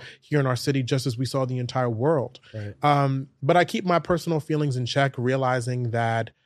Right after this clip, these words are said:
Speaker 1: um, yes, I am a man of color. I can't hide my skin color.
Speaker 2: Right.
Speaker 1: Uh, but realizing that a lot of the feelings that, uh, were felt around the world were, were feelings that were felt among masses of people. But I also realized that I was on the, on the forefront and, and reporting at a time like this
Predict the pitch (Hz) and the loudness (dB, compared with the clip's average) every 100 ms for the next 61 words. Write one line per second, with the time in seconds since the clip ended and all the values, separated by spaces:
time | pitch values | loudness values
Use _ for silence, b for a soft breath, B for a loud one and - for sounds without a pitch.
0 | _ _ 123 120 127 131 143 135 127 127 | _ _ -2 0 0 2 2 4 2 0
1 | 123 127 123 147 117 143 123 123 113 - | 0 0 0 -2 -4 -4 -2 -2 -4 -6
2 | 123 120 123 143 151 117 B _ 131 127 | -6 -4 -4 -4 -6 -16 B _ 2 2
3 | 123 123 139 135 131 123 131 127 123 120 | 2 2 2 4 4 4 0 0 2 2
4 | 123 - _ 120 123 127 123 123 - 131 | 0 -6 _ -2 2 2 0 -2 -4 -2
5 | 127 127 123 117 117 117 113 113 - _ | -2 -2 -2 -4 -2 -2 -2 -4 -10 _
6 | - 113 110 104 113 110 - - 135 151 | -6 -4 -2 -4 -4 -4 -6 -2 0 0
7 | - 143 120 123 127 117 117 139 175 123 | -4 -6 -2 0 0 0 0 0 -2 -2
8 | 117 117 - 110 139 131 131 120 113 107 | -4 -4 -10 -6 -4 -2 -2 -2 -4 -4
9 | 120 120 - - 120 117 113 113 113 151 | -4 -4 -10 -6 -2 -2 -2 -6 -8 -6
10 | 147 - 180 180 202 202 B B - 156 | -6 -4 -4 0 0 -2 B B 0 4
11 | 170 196 190 175 175 165 156 151 139 156 | 6 6 4 4 6 6 4 2 2 2
12 | 147 160 156 147 143 131 - 143 123 170 | 4 2 2 2 2 -2 0 2 2 2
13 | 180 175 151 135 131 - 139 127 - 190 | 2 2 0 0 -4 -2 -2 -2 2 4
14 | 233 190 123 - 131 123 120 113 139 147 | 4 2 -2 -2 -4 -2 -4 -4 -2 -2